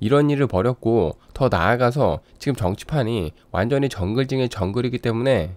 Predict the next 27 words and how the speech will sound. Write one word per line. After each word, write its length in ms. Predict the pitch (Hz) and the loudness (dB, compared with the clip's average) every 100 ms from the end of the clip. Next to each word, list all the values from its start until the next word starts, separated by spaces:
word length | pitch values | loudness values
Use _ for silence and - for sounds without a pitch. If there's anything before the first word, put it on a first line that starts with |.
| _ | _
외부적인 500 | - 101 143 156 147 | 2 2 4 2 2
상황을 340 | 147 156 143 120 | 0 -2 0 -2
놓고 160 | 107 117 | -4 -6
보더라도 680 | 104 104 113 123 127 82 - _ | -4 0 0 0 0 -2 -6 _
한동훈 440 | - 165 170 156 | -8 -2 0 0
위원장이 360 | 104 120 135 127 | 0 -2 -2 -4
계속해서 840 | - 95 147 147 113 110 104 76 - _ 107 | -2 -4 -4 -4 -2 0 0 -2 -6 _ -4
정치를 420 | 104 107 120 160 | 0 0 0 2
할 60 | 147 | 2
생각이 320 | 160 147 139 | 2 -2 0
있으면은 580 | 107 - 117 120 127 80 - - | -2 -2 0 2 2 0 -4 -8
물밑에서 540 | 95 117 156 156 151 | 0 2 2 2 0
그냥 240 | 139 131 135 | 0 0 -2
숨어 320 | - 160 139 | -2 -2 0
있기만은 640 | 98 123 123 113 117 101 82 _ | 0 -2 0 2 2 0 -4 _
힘든 380 | - - 180 175 | -12 -4 0 0
상황입니다. 800 | 165 160 123 107 95 110 87 78 - _ | 0 0 0 -2 0 0 0 -2 -12 _
우선은 580 | 101 143 143 131 120 76 - - | -4 0 2 2 0 -2 -8 -12
국민들이 460 | - 135 147 143 123 | -2 0 0 0 -2
부르고 340 | 98 104 120 | -4 -2 -2
있고, 420 | 101 139 117 78 82 _ - | 0 0 2 0 -6 _ -4
예, 60 | |
지지율이 440 | 110 123 127 156 147 | -2 -2 2 4 4
많이 220 | 98 120 | 2 2
떨어지긴 460 | 143 147 151 143 151 | 2 2 2 2 0
했지만 480 | 147 120 117 85 73 _ - | 0 2 4 2 -2 _ -2
여전히 580 | 98 143 131 110 151 | 2 4 2 0 -2